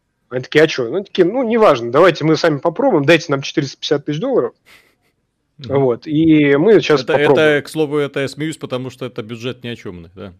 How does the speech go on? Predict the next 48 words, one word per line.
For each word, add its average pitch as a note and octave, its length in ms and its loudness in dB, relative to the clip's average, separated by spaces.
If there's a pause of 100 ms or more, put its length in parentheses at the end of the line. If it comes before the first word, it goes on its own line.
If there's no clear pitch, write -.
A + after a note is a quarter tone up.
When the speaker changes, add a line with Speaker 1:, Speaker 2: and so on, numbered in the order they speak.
(140)
Speaker 2:
для A2 180 -8
создания A2 360 -2
Speaker 1:
Ни E3 60 6
о - 20 4
чёмный, D#3+ 340 2
Speaker 2:
игры, C#3 40 -2
Speaker 1:
да. D3+ 120 2
Speaker 2:
да. A#2+ 80 0
Speaker 1:
Но F#3 160 6
в G#3 100 0
итоге F#3 240 4
у F#3 40 6
них F#3 120 2
в F3 40 -2
два F#3 120 4
раза F#3+ 200 2
больше A#3+ 340 -2
был, B2+ 200 -4
как A#2+ 220 -8
бы, A2 200 -10
Speaker 2:
Мгм. B2 60 -16
Speaker 1:
к, A#2 400 -8
к - 120 -12
релизу. C3 400 -4
Но, C3+ 80 -2
тем F3+ 180 0
не F#3 80 6
менее, F3 240 6
они, D#3+ 260 6 (240)
надо D3 240 0
понимать, D#3 420 2
папка D3 300 0
сделался B2+ 440 -2
там A#2 160 -10
до C3 100 0
миллиона B2+ 320 -2
долларов. A2+ 360 -2
Speaker 2:
Мгм. A2+ 380 -14 (220)
Speaker 1:
Несмотря C#3 360 2
на C#3 60 4
то, C3+ 100 2
что C3+ 120 -2
на B2+ 40 -4
предыдущий C#3 400 2
они A#2+ 60 -2
проект, F3+ 320 2
они B2 120 -2
потратили, A#2 840 -2